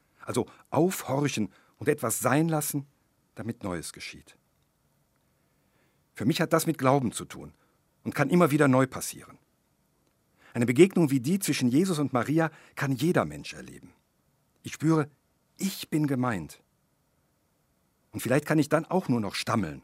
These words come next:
Rabuni oder was mir sonst in den Sinn kommt. Ganz wichtig,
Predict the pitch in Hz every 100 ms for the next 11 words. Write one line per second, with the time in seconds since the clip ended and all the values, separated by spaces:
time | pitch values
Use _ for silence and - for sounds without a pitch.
0 | _ _ _ - 78 104 113 87 69 _
1 | _ _ _ _ - 85 82 - 87 92
2 | 87 85 73 67 - - - - - _
3 | _ _ _ _ _ _ _ _ _ _
4 | _ _ _ _ _ _ 107 120 123 -
5 | 165